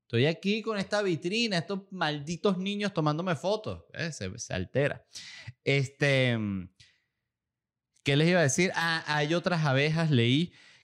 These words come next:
que si saben que tienen parásitos, ellas se van y se mueren fuera del nido para no infectar la colmena. Este, entonces hay como más estas situaciones en las cuales los animales voluntariamente de-, eligen la muerte,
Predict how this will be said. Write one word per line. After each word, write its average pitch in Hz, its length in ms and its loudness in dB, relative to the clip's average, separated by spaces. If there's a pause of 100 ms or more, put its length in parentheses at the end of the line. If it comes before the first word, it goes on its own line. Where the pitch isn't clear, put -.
(120)
que 135 180 0
si 123 500 0
saben 151 500 -2
que 170 140 -2
tienen 143 280 0
parásitos, 175 760 0
ellas 139 320 0
se 135 180 2
van 139 340 2
y 131 120 0
se 120 160 0
mueren 120 560 0
fuera 151 400 2
del 113 240 0
nido 143 320 4
para 117 240 0
no 110 180 -4
infectar 127 480 -4
la 143 140 -4
colmena. 104 560 -2 (440)
Este, 113 440 0
entonces 127 340 0
hay 190 140 0
como 175 320 0
más 131 260 2
estas 151 800 -2 (320)
situaciones 131 720 2
en 165 80 0
las 131 140 -4
cuales 127 340 0
los 165 160 0
animales 123 680 -2
voluntariamente 139 1200 0
de-, 117 320 0
eligen 120 500 2
la 123 100 0
muerte, 139 600 -2